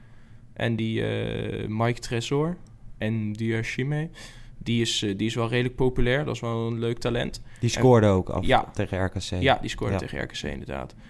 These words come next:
Speaker 1: En verder is het veel de roep om wisselspelers. Ze hebben die, eh, Sabak bijvoorbeeld, die zit er al heel het seizoen bij. Mag altijd warm lopen, valt nooit in.
Speaker 2: Ja.
Speaker 1: Die Sturing heeft dan nu een paar keer minuten gehad. En, eh, weet je, dat die spelers er wat vaker in komen.
Speaker 2: Ja.
Speaker 1: En niet meer,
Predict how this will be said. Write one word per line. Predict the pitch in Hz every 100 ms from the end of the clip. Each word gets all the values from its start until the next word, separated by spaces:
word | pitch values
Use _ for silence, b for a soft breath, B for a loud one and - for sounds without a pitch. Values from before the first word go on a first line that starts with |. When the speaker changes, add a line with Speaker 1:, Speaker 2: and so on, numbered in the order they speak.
| B B -
Speaker 1:
En | 107
verder | 107 117 117 117
is | 113
het | -
veel | - 113 110 110 117 - -
de | -
roep | 113 113 113
om | 107 107 - -
wisselspelers. | 143 127 147 - 127 117 107 - b b b b b
Ze | -
hebben | 104 104
die, | 104 104 98 98
eh, | 95 92
Sabak | 92 - 104 110 110 -
bijvoorbeeld, | 113 113 113
die | -
zit | 117 113
er |
al | 107
heel | 113 113
het | 110
seizoen | 117 120 113
bij. | 110 117 135 b b b b
Mag | - 107
altijd | - 120 113
warm | 113 123 117
lopen, | 107 107
valt | - 117 110
nooit | 117 113
in. | 127 120 113 b b b -
Speaker 2:
Ja. | 113 95 -
Speaker 1:
Die | 104
Sturing | - 123 120 117
heeft | 117
dan | 120
nu | 120
een | 117
paar | 127 120
keer | 120
minuten | 117 120 117
gehad. | 123 123 131
En, | 117 110
eh, | 104 107 104
weet | 113 113
je, |
dat | 120 -
die | 139
spelers | - 123 120
er | 120
wat | 120
vaker | 127 120 120
in | 127 143
komen. | 113 101 107 101
Speaker 2:
Ja. |
Speaker 1:
En | 95
niet | 113 113
meer, | 110 101 98